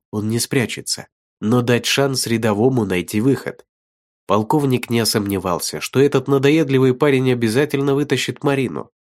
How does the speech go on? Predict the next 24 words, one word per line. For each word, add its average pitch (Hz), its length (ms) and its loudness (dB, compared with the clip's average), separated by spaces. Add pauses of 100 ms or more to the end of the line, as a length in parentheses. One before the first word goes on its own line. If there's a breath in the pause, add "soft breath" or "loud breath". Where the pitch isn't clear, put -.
(120)
Главное, 143 480 4
чтобы 131 280 0
не 120 120 0
побежал 110 460 0
его 101 260 -2
спасать. - 560 -8 (400)
Этот 127 300 2
идиот 113 420 2
может. 101 500 -4 (680)
Василий 139 480 2
слышал, 156 400 0
как 127 240 0
длинные 160 480 2
тонкие 135 480 0
пальцы 127 400 0
скользят 113 540 -2
по 120 120 0
полу 120 320 0
в 98 80 -6
нескольких 117 560 -4
сантиметрах 107 680 -4
от 104 140 -4
его 101 200 0
лица. - 480 -6